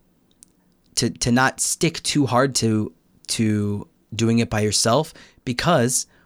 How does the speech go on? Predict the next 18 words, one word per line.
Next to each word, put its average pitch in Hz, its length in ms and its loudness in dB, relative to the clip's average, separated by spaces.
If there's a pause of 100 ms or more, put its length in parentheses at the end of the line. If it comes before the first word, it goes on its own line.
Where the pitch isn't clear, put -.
(140)
when 139 540 2
the 123 380 2
ideas 123 540 0
of 113 160 -2
quitting, 131 500 -2 (920)
you 117 100 0
know, 101 100 0
kind 110 200 -2
of 98 140 -6
bubble 117 280 4
up 107 160 0
to - 140 -4
the 101 100 -4
surface, - 640 -2 (580)
there's 123 300 0
no 123 160 6
one 127 320 4
to 113 680 2